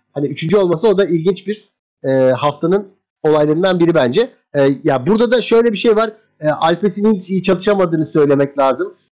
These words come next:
Philipsen'le Tim Merlier vardı. E, Philipsen mi çalışacak, Merlier mi çalışacak hiçbir belli değil. E, yani Alpecin ikisini birden kat-, kattığı zaman yarışlara,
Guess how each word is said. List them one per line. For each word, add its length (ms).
Philipsen'le 640
Tim 160
Merlier 360
vardı. 540
E, 60
Philipsen 440
mi 80
çalışacak, 480
Merlier 340
mi 80
çalışacak 380
hiçbir 280
belli 240
değil. 280
E, 120
yani 400
Alpecin 420
ikisini 600
birden 280
kat-, 200
kattığı 400
zaman 240
yarışlara, 540